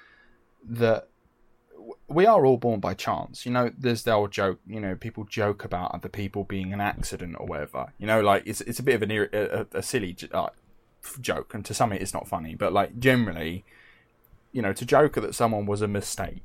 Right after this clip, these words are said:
or you, you weren't planned or something like that, generally, everything is a mistake, right? I just so happened to be born on this island that is called the United Kingdom,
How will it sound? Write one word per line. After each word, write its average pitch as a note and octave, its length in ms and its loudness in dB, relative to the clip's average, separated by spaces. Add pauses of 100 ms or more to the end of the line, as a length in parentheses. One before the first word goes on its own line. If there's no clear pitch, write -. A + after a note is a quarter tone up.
or G2 160 2
you, G#2+ 280 -2
you A2+ 260 -4
weren't G2+ 200 0
planned F#2 480 -4
or G2 100 -2
something A#2+ 300 0
like G#2+ 160 -2
that, D#2+ 320 -6 (1400)
generally, D3 680 2 (800)
everything E3+ 400 0
is F3 160 2
a - 40 -4
mistake, - 520 -8
right? G2 260 2
I D3+ 140 2
just F3 300 2
so F3 200 2
happened G2 640 -4 (460)
to B2 120 -2
be A#2 120 2
born A2+ 360 2
on A2 140 2
this B2 260 0
island G2+ 560 -2
that G#2+ 100 -2
is G2+ 120 -2
called G2+ 340 -2
the G2 60 -4
United F#2+ 440 -4
Kingdom, - 440 -12